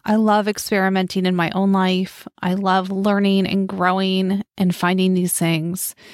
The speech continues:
And I keep seeing that the more that I align my energy with who I want to be and what I want in the world, that it is so much more powerful than any action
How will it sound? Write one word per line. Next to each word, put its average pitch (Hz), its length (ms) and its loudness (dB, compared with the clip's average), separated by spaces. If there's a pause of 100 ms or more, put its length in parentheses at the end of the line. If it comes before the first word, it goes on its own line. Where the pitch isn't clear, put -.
(320)
And 190 200 2
I 185 60 2
keep - 380 -4
seeing 196 480 0
that 175 280 -2
the 202 140 -4
more 202 300 0
that 214 120 -2
I 190 120 -2
align 190 760 0
my 190 200 0
energy 185 760 -4 (500)
with 190 140 2
who 233 320 0
I 214 140 2
want 190 240 0
to 190 120 -4
be 185 380 0
and 170 220 -2
what 175 220 0
I 190 120 0
want 185 320 -2
in 185 80 -2
the 185 80 0
world, 170 500 -6 (460)
that 196 140 0
it - 120 0
is 208 220 2
so 214 320 0
much 214 240 -2
more 202 160 0
powerful 190 880 -2
than 180 180 0
any 196 320 0
action 175 640 -4